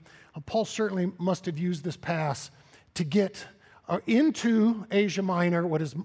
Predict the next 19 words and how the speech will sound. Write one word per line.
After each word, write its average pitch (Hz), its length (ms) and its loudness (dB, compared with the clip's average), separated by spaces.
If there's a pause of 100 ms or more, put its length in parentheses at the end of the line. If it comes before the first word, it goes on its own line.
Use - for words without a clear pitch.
today 170 260 2
modern 160 640 -2
Turkey. 147 580 -10 (920)
And 143 100 -10
so 196 120 0
I'm 226 120 4
in 226 60 2
Acts 233 320 2
chapter 233 380 -4
nineteen, 220 760 0
and 208 100 -4
we're 190 60 -4
gonna 226 160 -4
read, 220 200 0 (260)
I'm 208 120 2
gonna 202 140 0
read 214 180 0
seven 226 460 -2
verses. 208 560 -4